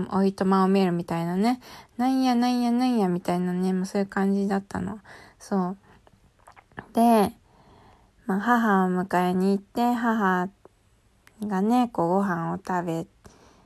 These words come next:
えー、で、まあ、夜ご飯も作り出したわけ、母がね。うん。で、まあ、それぐらいの時に荒川がいよいよ氾濫、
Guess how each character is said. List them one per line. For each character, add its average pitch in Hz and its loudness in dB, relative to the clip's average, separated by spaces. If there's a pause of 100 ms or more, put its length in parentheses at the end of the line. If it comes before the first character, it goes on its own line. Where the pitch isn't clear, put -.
(240)
え 170 -6
ー、 190 -8
で、 175 -4
ま 180 -6
あ、 170 -6
夜 185 -2
ご 190 -2
飯 175 -4
も 165 -8 (120)
作 - -6
り 226 2
出 247 2
し - -10
た - -6
わ - -8
け、 - -12
母 196 -10
が 196 -8
ね。 254 -2 (840)
う 208 0
ん。 160 -4
で、 233 2
ま 226 0
あ、 226 0
そ 240 -2
れ 240 0
ぐ 240 0
ら 240 2
い 233 2
の 233 0
時 233 0
に 170 -2
荒 180 0
川 175 2
が 175 0
い 175 0
よ 175 0
い 175 -2
よ 170 -2
氾 170 -2
濫、 170 -2